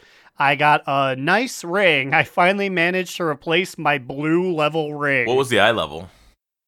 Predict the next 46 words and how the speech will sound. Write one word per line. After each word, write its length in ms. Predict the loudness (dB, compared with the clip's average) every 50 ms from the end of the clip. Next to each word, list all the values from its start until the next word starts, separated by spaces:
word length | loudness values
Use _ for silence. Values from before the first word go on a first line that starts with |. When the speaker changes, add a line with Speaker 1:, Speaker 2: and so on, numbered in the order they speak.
| _ _ _ _ _
Speaker 1:
Uh, 540 | 0 2 2 4 4 4 4 4 2 2 0
four 600 | -4 -10 -6 -2 0 0 2 2 2 2 0 0 0
oh 760 | 0 2 2 4 4 2 2 2 2 0 -2 -2 -4 -6
two, 640 | -10 -10 -8 -4 -2 0 0 0 0 0 -2 -6 -8
four 260 | -8 -6 -4 -2 -2 -2
oh 60 | -2
five, 320 | -2 0 0 2 2 4 4
Speaker 2:
Wait, 140 | 4 4 2
Speaker 1:
I 40 |
Speaker 2:
wait, 80 | 2 2
wait, 120 | 2 4 4
Speaker 1:
think. 140 | 6 4 4
Speaker 2:
wait. 180 | 4 2 0 -2
So 100 | -2 -2
you 260 | 0 0 -2 0 2
got 220 | 4 4 4 4 2
either 300 | -2 -2 -2 -2 -2 -2
a 100 | -2 -4
Seal 520 | -4 -8 -10 -6 -4 0 0 2 2 2
of 160 | 2 2 0
Familial 600 | -2 -4 -4 -2 -2 -2 -2 -2 -2 0 0 -2
Duty 540 | -2 -4 -4 -4 -2 -2 -2 -2 -4 -4 -6
or 200 | -6 -4 -4 -4
you 240 | -4 -4 -6 -8 -6
got 320 | -2 0 2 2 0 0 0
the 100 | 0 0
other 180 | 0 0 -2
fire 300 | -2 0 0 0 0 -2
damage 400 | -4 -6 -10 -10 -12 -16 -16 -16
one, 140 | -18 -16 -12
right? 300 | -10 -8 -8 -8 -10 -12 _ _ _ _ _ _ _ _ _ _ _ _ _ _ 0
Speaker 1:
I 160 | 2 2 2
have 220 | 2 2 0 2
both 240 | 2 2 2 4 2 0
of 80 | 2
them, 200 | 2 0 2 2
actually, 440 | 2 2 2 0 -2 -4 -4 -4 -2
now. 280 | 0 0 0 0 0 -2
Through 240 | -4 -4 -2 0 2
my 160 | 2 4 4
adventures, 680 | 2 2 0 0 -2 -2 -2 -4 -6 -8 -8 -8 -8 -8
I 140 | -6 -6 -4
have 180 | -2 -4 -4 -2
both 260 | -2 -2 -2 -4 -6
of 140 | -12 -14 -12
them. 220 | -14 -14 -14 -16